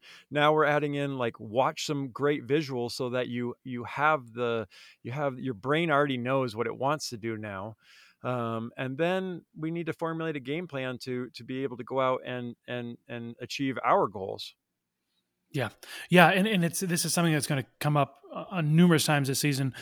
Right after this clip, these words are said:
Speaker 2: 'cause it's, it's really important to me. It, it's qualitative versus quantitative slalom skiing, and, and,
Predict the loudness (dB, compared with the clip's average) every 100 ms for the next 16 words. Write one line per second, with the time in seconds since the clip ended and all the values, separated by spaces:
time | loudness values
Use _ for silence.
0 | -14 -16 -4 0 2 0 -2 0 2 4
1 | 4 4 2 2 0 0 0 -2 0 2
2 | 4 4 2 0 -2 -10 _ _ -2 0
3 | 0 -2 0 0 2 2 0 -2 -10 _
4 | -6 -2 -2 -2 -6 -10 -14 -20 -6 2
5 | 2 4 4 4 2